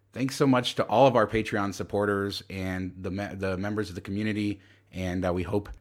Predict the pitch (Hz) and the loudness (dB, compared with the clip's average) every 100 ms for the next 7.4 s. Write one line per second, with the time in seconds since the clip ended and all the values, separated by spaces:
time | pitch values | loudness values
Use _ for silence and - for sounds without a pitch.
0 | - 95 - 101 95 95 95 95 92 92 | -10 -8 -4 -4 0 0 2 2 0 -2
1 | - 92 90 85 - 117 113 107 104 113 | -4 -4 -4 -4 0 0 0 0 -2 0
2 | 104 101 98 113 117 101 113 101 - 104 | 2 2 2 2 2 2 0 0 0 0
3 | 101 - 98 101 101 - 104 117 143 147 | 0 -6 -4 0 0 0 0 4 6 4
4 | 135 - _ _ - 110 - 117 110 107 | 2 -6 _ _ -8 -8 -4 -2 0 0
5 | 101 87 101 110 104 113 110 110 95 - | -2 2 2 2 0 2 4 2 -2 -18
6 | _ _ - 90 110 - 98 92 - 98 | _ _ -14 -10 -10 -8 -8 -8 -4 -2
7 | 107 - 113 | -2 -4 -4